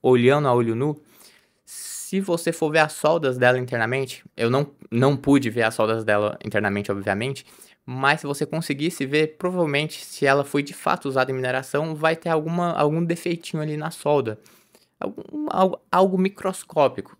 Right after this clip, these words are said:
E se você deixar ela esquentar muito, é perigoso da solda, em partes, dar uma pequena derretidinha ali no chip e acabar aumentando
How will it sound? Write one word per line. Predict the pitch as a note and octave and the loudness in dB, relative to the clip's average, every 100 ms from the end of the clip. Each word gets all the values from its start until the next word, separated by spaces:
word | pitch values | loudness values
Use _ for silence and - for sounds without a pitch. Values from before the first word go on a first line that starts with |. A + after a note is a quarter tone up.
| - | -14
E | |
se | B2+ D#3+ | -8 -4
você | D#3+ E3 | -4 -4
deixar | D#3+ E3 E3 | -4 -2 0
ela | |
esquentar | D#3+ - D#3 E3 D#3+ | -2 -4 -4 -2 -2
muito, | E3 E3+ - - _ - | -4 -6 -10 -20 _ -6
é | B2 | -6
perigoso | C#3+ C3+ C3+ C#3+ | -2 -2 0 0
da | C#3 C3 | 0 -2
solda, | - C3 C3+ C3+ C3+ C3 - - _ - | -2 -2 0 2 0 0 -6 -20 _ -4
em | D#3+ | -4
partes, | - D3 D3 - D3 | 4 6 6 2 0
dar | C3+ | 2
uma | D3 D3 | 4 0
pequena | D3 - D#3 D#3 | -4 -4 -2 -2
derretidinha | C3 C#3+ B2+ A#2+ A#2+ B2+ | -2 -4 -6 -10 -6 -4
ali | B2 | -4
no | B2 | -6
chip | B2 C#3 C#3+ - _ _ _ - | -6 -6 -6 -10 _ _ _ -10
e | D#3 | -8
acabar | - C3+ C3+ C#3 - | -4 0 2 2 0
aumentando | D#3 E3 D#3 - D3 D3 D3 D3+ | -2 -2 -6 -2 -2 -2 -4 -10